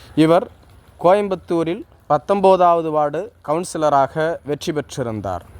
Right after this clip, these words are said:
பாரம்பரிய தி மு க குடும்பத்திலிருந்து வந்த இவர்,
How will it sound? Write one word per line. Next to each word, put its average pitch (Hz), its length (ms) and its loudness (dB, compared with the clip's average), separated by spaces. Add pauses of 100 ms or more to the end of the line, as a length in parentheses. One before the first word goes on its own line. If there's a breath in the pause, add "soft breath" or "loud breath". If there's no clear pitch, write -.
(200 loud breath)
பாரம்பரிய 185 680 0
தி 185 200 -8
மு 185 180 -6
க 170 180 -4
குடும்பத்திலிருந்து 151 760 -2
வந்த 139 480 2
இவர், 123 380 0